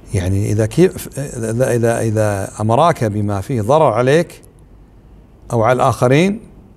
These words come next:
فلا ضرر ولا ضرر، لا يجوز، لا يجب عليك طاعتهم في ذلك، لكن عوضهم بطاعتهما بما يستحقون فيه الطاعة. ثم حتى الرفض لا يكون مباشرة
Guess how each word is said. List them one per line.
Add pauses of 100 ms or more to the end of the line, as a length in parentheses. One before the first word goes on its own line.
(120)
فلا
ضرر
ولا
ضرر، (220)
لا
يجوز،
لا
يجب
عليك (160)
طاعتهم
في
ذلك، (480)
لكن
عوضهم (640)
بطاعتهما
بما (640)
يستحقون
فيه
الطاعة. (500)
ثم
حتى
الرفض
لا
يكون
مباشرة